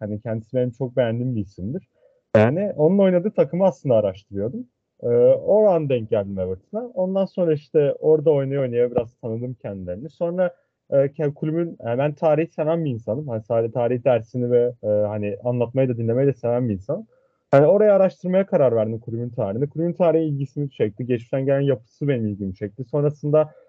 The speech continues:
e, ba-, kulübün yapısına baktıkta-, baktığımda hani bu kulübün, e, çok önemli bir ve çok güzel bir yapısını,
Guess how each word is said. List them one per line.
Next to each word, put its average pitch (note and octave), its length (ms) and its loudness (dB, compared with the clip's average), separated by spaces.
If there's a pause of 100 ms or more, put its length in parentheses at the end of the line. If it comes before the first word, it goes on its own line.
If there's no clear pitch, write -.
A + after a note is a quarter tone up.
(200)
e, C3 60 2 (840)
ba-, C3+ 220 2
kulübün C#3+ 280 -2
yapısına D3+ 440 0
baktıkta-, C#3+ 600 -2
baktığımda C#3+ 440 0
hani C#3+ 200 -2
bu C#3+ 100 -8
kulübün, C#3+ 400 -4 (360)
e, B2 260 2
çok D#3 260 -2
önemli C#3+ 340 0
bir C#3+ 100 -2
ve D3 140 4
çok D3 220 -10
güzel C#3+ 220 0
bir D3 60 0
yapısını, C#3+ 580 -2